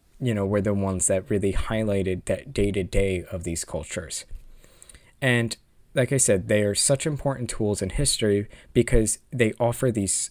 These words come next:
this, and she describes this sociological insight into specific everyday cultures at particular historical moments.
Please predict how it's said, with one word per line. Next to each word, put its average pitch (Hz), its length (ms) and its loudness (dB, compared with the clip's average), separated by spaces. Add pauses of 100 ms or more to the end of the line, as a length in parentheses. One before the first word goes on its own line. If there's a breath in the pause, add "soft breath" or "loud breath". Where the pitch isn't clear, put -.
(140)
this, 110 480 0
and 104 280 -4
she - 200 -2
describes 101 420 -2
this 101 120 -2
sociological 107 800 0
insight 98 580 -4 (340 loud breath)
into 113 280 -4
specific 123 600 -2
everyday 120 360 2
cultures 95 580 -4
at 104 140 -4
particular 101 560 4
historical 98 500 -2
moments. 95 520 -6